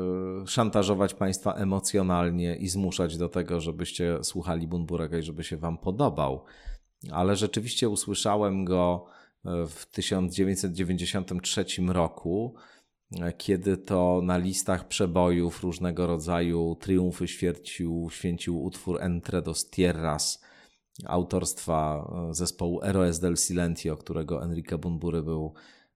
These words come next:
wówczas liderem i wokalistą. I, e, no, to mój nieżyjący już przyjaciel Hubert Panowski,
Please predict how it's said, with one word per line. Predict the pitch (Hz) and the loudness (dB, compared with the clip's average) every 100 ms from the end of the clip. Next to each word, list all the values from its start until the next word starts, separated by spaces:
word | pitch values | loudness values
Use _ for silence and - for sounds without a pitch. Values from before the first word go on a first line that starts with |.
| - | -10
wówczas | 90 90 85 - 82 78 - 90 | -4 -2 -2 -2 0 0 0 0
liderem | 90 92 92 87 82 | 0 4 4 4 2
i | 82 | 0
wokalistą. | 80 - 85 82 - - 110 139 | -4 -2 -2 -2 -4 -2 -2 -2
I, | - 110 113 113 117 _ _ _ _ _ _ _ _ _ _ 87 | -2 -2 -2 -4 -10 _ _ _ _ _ _ _ _ _ _ -6
e, | 92 95 87 | -2 -2 -2
no, | 82 98 104 110 110 110 101 113 _ - | -2 2 2 2 0 -6 -12 -14 _ -2
to | 110 | 0
mój | 107 104 104 107 | 2 0 -2 -8
nieżyjący | 101 110 107 110 107 104 - | -4 0 2 6 6 6 2
już | 90 | 0
przyjaciel | - - 92 87 80 | -2 0 2 2 -2
Hubert | 76 78 78 - | -4 -4 -6 -6
Panowski, | 82 80 78 - - - | -4 -4 -4 -4 -6 -10